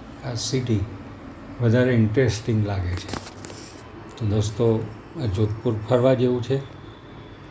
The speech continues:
તમે કદાચ ના ગયા હો તો અચૂક શિયાળામાં રાજસ્થાન ફરવાની બહુ જ મજા આવશે. અને એમાં જોધપુર અને જેસલમેર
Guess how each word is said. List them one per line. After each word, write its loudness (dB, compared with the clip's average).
તમે 4
કદાચ 2
ના 4
ગયા 4
હો 2
તો -2
અચૂક -2
શિયાળામાં 4
રાજસ્થાન 2
ફરવાની 4
બહુ 4
જ -2
મજા 2
આવશે. -2
અને 4
એમાં 4
જોધપુર 4
અને 4
જેસલમેર 2